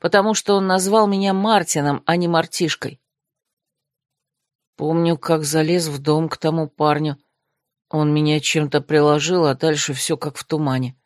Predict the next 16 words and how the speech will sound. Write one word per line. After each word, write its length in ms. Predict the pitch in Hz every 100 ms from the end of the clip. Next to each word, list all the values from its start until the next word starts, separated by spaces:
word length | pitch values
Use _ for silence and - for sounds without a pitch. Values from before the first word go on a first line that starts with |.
| _ _ _ _ -
призналась 640 | 170 160 170 143 139 -
я. 180 | 135 120 _ _ _ _ _ _ _ -
«Он 260 | 131 139
приложил 540 | 131 143 147 143 147 139
тебя 300 | 143 135 135
вазой», 480 | 127 123 120 120 _ _ _ _ -
подсказал 540 | 160 - 190 175 160
некромант. 640 | 156 143 151 147 123 - _ _ _ _ _ _ _ -
«И 100 | 127
зачем 560 | 120 127 - 156 160
же 160 | 151 147
ты 220 | 135 143
залез 480 | 127 127 127 139 135
в 100 | -
тот 300 | - 123 -
дом?» 360 | 127 117 110